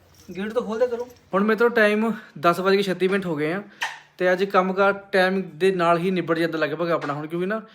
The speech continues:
ਠੰਡਾ ਮੌਸਮ ਹੈ, ਮੀਂਹ ਪੈਂਦਾ ਹੈ, ਲੋਕ ਪਹਿਲਾਂ ਪਹਿਲਾਂ ਰੋਟੀ ਪਾਣੀ ਖਾ ਲੈਂਦੇ ਆ। ਸਾਨੂੰ ਗਰਮੀ ਦੇ ਵਿੱਚ ਗਿਆਰਾਂ, ਸਵਾ ਗਿਆਰਾਂ ਵੀ ਹੋ ਜਾਂਦੇ, ਸਾਢੇ ਗਿਆਰਾਂ ਵੀ ਹੋ ਜਾਂਦੇ ਸੀਗੇ, ਪਰ ਹੁਣ ਕੰਮ ਆਪਣਾ ਸਵਾ ਦਸ ਵਜੇ, ਦਸ ਵਜੇ ਕੰਮ ਨਿਬੜ ਜਾਂਦਾ ਹੈ, ਮਤਲਬ ਵੀ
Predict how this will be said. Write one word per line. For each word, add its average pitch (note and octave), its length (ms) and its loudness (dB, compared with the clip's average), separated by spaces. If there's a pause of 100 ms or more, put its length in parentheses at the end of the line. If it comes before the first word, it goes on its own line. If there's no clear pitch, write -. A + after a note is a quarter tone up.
(260)
ਠੰਡਾ F#3+ 220 0
ਮੌਸਮ G3 360 0
ਹੈ, F#3+ 120 -2
ਮੀਂਹ F#3+ 200 -2
ਪੈਂਦਾ F3 280 0
ਹੈ, F3 120 0
ਲੋਕ F3 220 -4
ਪਹਿਲਾਂ G3 260 -2
ਪਹਿਲਾਂ G#3+ 160 -2
ਰੋਟੀ G3+ 120 -10
ਪਾਣੀ F#3+ 140 -4
ਖਾ D#3 140 -4
ਲੈਂਦੇ C#3+ 260 -4
ਆ। F#3+ 100 -6 (500)
ਸਾਨੂੰ G#3 380 2
ਗਰਮੀ F#3+ 280 4
ਦੇ A3 80 2
ਵਿੱਚ G#3 120 -2
ਗਿਆਰਾਂ, F3+ 400 4
ਸਵਾ F3+ 260 0
ਗਿਆਰਾਂ F#3+ 200 2
ਵੀ G#3 80 0
ਹੋ F#3+ 120 4
ਜਾਂਦੇ, F#3+ 140 4
ਸਾਢੇ G3+ 200 0
ਗਿਆਰਾਂ A3 180 2
ਵੀ G3+ 60 0
ਹੋ F#3+ 100 2
ਜਾਂਦੇ E3+ 140 -2
ਸੀਗੇ, F3+ 260 -4 (260)
ਪਰ F#3 120 0 (100)
ਹੁਣ G3 140 -2
ਕੰਮ G3+ 300 -2 (520)
ਆਪਣਾ F3+ 260 2
ਸਵਾ F#3 280 0
ਦਸ F3+ 140 2
ਵਜੇ, F3+ 160 0
ਦਸ E3+ 60 0
ਵਜੇ F3 140 -2
ਕੰਮ F3 180 -4
ਨਿਬੜ D#3+ 240 -2
ਜਾਂਦਾ B2+ 240 -2
ਹੈ, A2 80 -16 (200)
ਮਤਲਬ D#3+ 200 -2
ਵੀ F3 80 -4